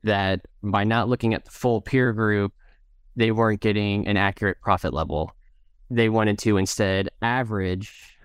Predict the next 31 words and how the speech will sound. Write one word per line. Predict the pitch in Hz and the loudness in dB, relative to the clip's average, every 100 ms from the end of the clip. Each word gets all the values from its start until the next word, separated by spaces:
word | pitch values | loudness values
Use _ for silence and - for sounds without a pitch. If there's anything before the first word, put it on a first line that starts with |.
| - | -4
you | 120 | 2
know, | 101 | 2
the | 98 | 2
whole | - 123 110 | 0 0 0
peer | - 104 | 0 0
group. | 95 95 87 92 - - _ | 2 2 2 0 -8 -20 _
And | 117 104 | 0 2
then | 101 98 95 - - - - | 4 2 -2 -8 -20 -20 -4
by | 113 101 | 0 0
doing | 127 135 127 | 2 2 2
that, | 107 98 101 | 2 0 0
that | 104 95 | 0 2
would | 98 | 0
raise | 101 110 110 107 104 | 0 2 2 0 -2
the | 98 | -4
profit | - 98 92 95 | 0 0 0 0
level | 98 95 92 90 - | 0 0 -2 -2 -6
for | - 143 135 117 | -8 0 0 2
them. | 95 82 - - - _ _ - | 0 -4 -8 -14 -20 _ _ -6
You | 110 | -2
know, | 92 | 0
it'd | 90 | 2
be | 95 | 2
more | 87 | 2
accurate, | 85 117 110 117 107 101 | 2 0 0 0 2 0
but | 101 | -2
they | 90 | -2
could | 95 | 0
earn | 95 | 0
more | 101 98 | 2 2
money. | 101 85 90 92 | 2 0 -4 -8